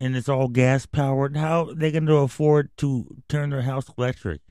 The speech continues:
Is the government gonna give you some electric cars and tell you, "Here you go, we'll just tax you on 'em and you can own 'em in ten years," or, "Here's your, your new, um,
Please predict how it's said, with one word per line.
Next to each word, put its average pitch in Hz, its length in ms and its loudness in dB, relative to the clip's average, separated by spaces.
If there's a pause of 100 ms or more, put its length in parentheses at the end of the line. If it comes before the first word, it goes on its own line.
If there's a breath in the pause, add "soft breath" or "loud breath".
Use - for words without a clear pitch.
(800)
Is 117 200 -6
the 123 100 -6
government 143 500 -2
gonna 135 220 -4
give 131 200 -2
you 139 140 -2
some 131 420 -4
electric 131 460 -4
cars 131 400 -2
and 123 100 -4
tell 135 140 -2
you, 127 160 -2
"Here 135 160 -4
you 127 140 -8
go, 131 320 -2 (440)
we'll 120 120 -4
just 123 240 -8
tax 131 360 -2
you 143 140 -2
on 139 180 -2
'em 139 120 -2
and 110 340 -4
you 110 80 -6
can 117 160 -6
own 120 260 -2
'em 131 260 -4
in 113 160 -4
ten 135 280 -2
years," 135 380 -2
or, 113 140 -4 (360 loud breath)
"Here's 139 300 0
your, 127 220 0 (360)
your 120 140 -4
new, 123 440 0
um, 113 460 -6